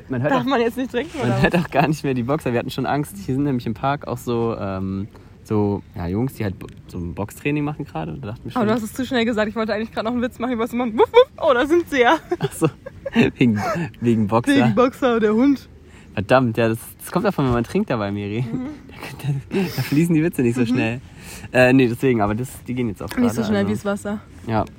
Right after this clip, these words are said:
Speaker 1: genau.
Speaker 2: Hoffentlich
Speaker 1: Ähm,
Speaker 2: kommen die jetzt nicht zu uns, Leon.
Speaker 1: das, klar, und, und boxen und so.
Speaker 2: <laughs> Nein, und sagen nicht Hallo oder so.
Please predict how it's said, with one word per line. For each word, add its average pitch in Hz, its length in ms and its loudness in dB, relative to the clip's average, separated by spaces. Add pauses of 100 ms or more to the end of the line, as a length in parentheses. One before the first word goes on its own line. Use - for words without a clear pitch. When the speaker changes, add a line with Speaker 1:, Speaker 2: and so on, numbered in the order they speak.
(460)
Speaker 1:
genau. 113 440 2
Speaker 2:
Hoffentlich 170 420 4
Speaker 1:
Ähm, 185 60 0
Speaker 2:
kommen 226 140 0
die 226 60 -2
jetzt 208 160 -4
nicht 208 140 -10
zu 285 220 -2
uns, 233 240 0
Leon. 220 220 -2 (300)
Speaker 1:
das, - 360 -4 (320)
klar, 113 260 0
und, 117 140 -4
und 117 160 -2
boxen 139 340 -4
und 123 180 -2
so. - 80 -6
Speaker 2:
<laughs> 131 180 0
Nein, 339 580 4 (320)
und 302 140 0
sagen 269 220 2
nicht 285 200 -8
Hallo 277 320 -4
oder 214 180 -4
so. 220 180 -8